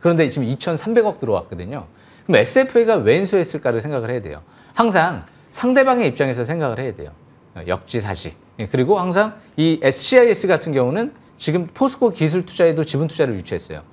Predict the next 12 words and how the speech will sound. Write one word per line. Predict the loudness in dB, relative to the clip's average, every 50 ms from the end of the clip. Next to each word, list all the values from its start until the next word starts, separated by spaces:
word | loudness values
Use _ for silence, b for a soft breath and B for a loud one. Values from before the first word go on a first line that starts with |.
| b b b b b
그럼 | 0 2
이런 | 4 4 4 4 4
돈들이 | 2 2 2 2 2 2
왜 | 2 0 0 2
들어왔을까를 | 2 2 2 0 -2 -4 -6 -4 -2 -2 -2 -2 -4
생각을 | -4 -2 -2 -2 -2 -2
해보면 | -4 -4 -6 -8 -8 -10 -10 -14 -18 b b b b b b b b b b b _ -20 -20 _ _
전극 | -4 -2 0 0 0 2
제조 | 4 4 4 4 2
장비 | -2 0 2 4 4 4 2 0 -4 -6
국산화했다라고 | -10 -6 -2 0 0 0 0 0 0 0 0 2 2 0 -2
해서 | -2 -4 -8